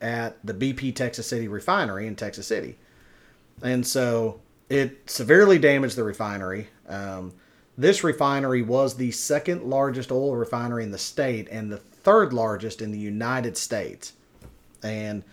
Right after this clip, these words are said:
it had an input capacity of four hundred and thirty-seven thousand barrels a day, um, as of January one of two thousand. And so that's, that's huge. And I do remember this 'cause I remember,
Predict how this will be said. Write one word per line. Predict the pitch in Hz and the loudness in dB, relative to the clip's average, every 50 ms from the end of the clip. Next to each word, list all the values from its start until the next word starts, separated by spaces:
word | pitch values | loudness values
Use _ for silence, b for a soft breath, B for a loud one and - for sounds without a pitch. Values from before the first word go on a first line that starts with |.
| B B B B B B B B | B B B B B B B B
it | - 151 135 | 2 4 6
had | 156 165 165 156 143 | 8 8 8 8 6
an | 113 104 - - | 2 -2 -4 -4
input | - 156 175 170 - 160 170 170 | 0 0 0 0 2 0 -2 -2
capacity | - 139 - 143 151 156 160 156 - - 135 | -2 -8 -4 0 2 4 2 2 2 -2 -4
of | 120 - | -4 -4
four | - - - - 151 156 147 | -6 -10 0 2 4 4 4
hundred | 127 151 147 156 139 110 | 2 0 -2 -2 -2 -4
and | 110 101 - | -6 -8 -4
thirty-seven | - 143 143 139 135 123 - - 135 127 123 110 98 - - | -2 -2 0 0 -2 -4 -4 -4 -4 -4 -4 -6 -8 -8 -4
thousand | 113 110 113 120 135 147 135 131 131 123 101 | -2 0 2 2 2 0 -2 -2 -4 -4 -2
barrels | 117 120 127 127 131 131 127 139 131 - - - | 0 0 0 0 0 0 -2 -4 -6 -8 -12 -12
a | 110 98 | -12 -12
day, | 87 101 113 107 104 104 113 160 202 - - - _ _ _ _ _ _ _ - | -6 -4 -2 -2 -2 -2 -2 -4 -4 -6 -10 -20 _ _ _ _ _ _ _ -10
um, | 104 104 107 107 107 107 107 104 104 104 95 - - _ _ _ - | -8 -8 -6 -6 -6 -6 -6 -6 -6 -8 -8 -10 -14 _ _ _ -6
as | 110 123 127 123 113 | -2 -2 -2 0 0
of | 131 120 101 | -2 -2 0
January | 110 127 123 123 123 123 127 123 123 | 0 0 0 0 2 2 2 2 2
one | 117 120 123 127 117 | 0 -2 -2 -4 -6
of | 107 - | -6 -8
two | - 120 104 | -10 -10 -10
thousand. | - - 98 87 92 113 120 156 208 226 233 - - b b b b b b b b b b b b b b b b _ - | -6 -6 -4 -2 -2 -2 -2 -4 -4 -4 -6 -8 -12 b b b b b b b b b b b b b b b b _ -8
And | 120 123 120 117 113 113 110 101 | -6 -4 -2 -2 -2 -4 -4 -6
so | - - 123 120 113 113 113 110 107 104 - _ _ _ _ _ _ _ _ | -4 -4 -2 -2 -2 -2 -2 -4 -6 -8 -10 _ _ _ _ _ _ _ _
that's, | - 127 147 156 - - | -2 0 0 0 0 -4
that's | - - - 151 170 175 | -6 -2 0 0 0 0
huge. | - - 170 190 208 156 117 101 87 87 | -2 -2 0 2 2 2 0 0 -2 -2
And | 101 120 131 | 0 2 4
I | 139 131 | 4 6
do | 151 151 151 | 6 8 8
remember | 147 143 156 160 156 | 8 6 6 4 4
this | 151 165 175 180 175 | 4 6 4 4 4
'cause | - 123 104 | 0 -2 0
I | 113 120 | 2 2
remember, | 131 139 143 139 147 147 143 143 139 127 98 | 4 2 2 2 4 4 4 4 2 0 -4